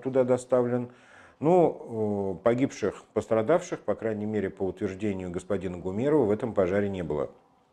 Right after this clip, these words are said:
Пожар был страшный, пожар был, э, впечатляющий.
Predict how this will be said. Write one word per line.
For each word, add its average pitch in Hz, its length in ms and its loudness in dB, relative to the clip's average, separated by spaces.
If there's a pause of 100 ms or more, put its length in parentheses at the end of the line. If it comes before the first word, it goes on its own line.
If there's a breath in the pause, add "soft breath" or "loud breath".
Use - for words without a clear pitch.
(180)
Пожар 113 300 8
был 98 140 6
страшный, 110 440 4
пожар 117 360 4
был, 113 280 2 (420 loud breath)
э, 95 240 8
впечатляющий. 113 920 2